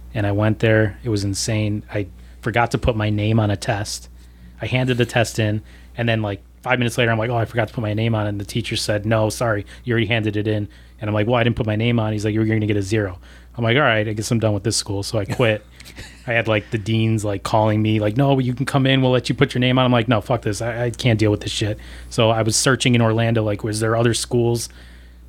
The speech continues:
Speaker 1: that I could do something? And I found International Academy of Design and Technology, which I think is still a school, not in Orlando, but, um,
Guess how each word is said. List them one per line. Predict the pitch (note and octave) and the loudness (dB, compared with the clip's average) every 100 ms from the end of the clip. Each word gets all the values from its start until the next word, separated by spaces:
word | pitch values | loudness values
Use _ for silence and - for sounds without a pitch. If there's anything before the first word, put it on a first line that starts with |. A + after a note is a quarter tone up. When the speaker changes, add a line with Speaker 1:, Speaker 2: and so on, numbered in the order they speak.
| - | -6
Speaker 1:
that | A#2 A2 | 0 0
I | |
could | G#2 G2 | 0 0
do | C3+ | 0
something? | D#3 D3 C#3 D3 C#3 | 2 2 2 2 4
And | A#2+ | 2
I | G#2+ | 0
found | B2 A#2 A2+ A2 | 2 2 2 0
International | B2 A#2+ A2+ A2 A2+ | 2 2 2 0 -4
Academy | G#2+ A#2+ A2 A2 | -2 0 0 0
of | G#2+ | -2
Design | G#2+ A2 G#2+ | -2 -2 -2
and | G#2+ | -2
Technology, | - - B2+ A#2+ A2 A2+ A2 - - - - - - - - | -6 -2 0 2 2 0 0 -2 -12 -20 -20 -20 -20 -20 -6
which | A2+ G#2+ | -4 -2
I | G#2+ | 0
think | C3+ C3 | 2 0
is | G#2+ | -2
still | - G#2 | -2 0
a | G#2 | 0
school, | - G#2 G#2 | -2 -2 2
not | A#2+ A2+ | 2 4
in | |
Orlando, | G#2 G2+ G#2 G2+ F#2+ | 2 0 0 -2 -4
but, | G2+ G2+ - - - | -6 -8 -14 -12 -4
um, | G#2 G2 F#2+ | -2 -2 -6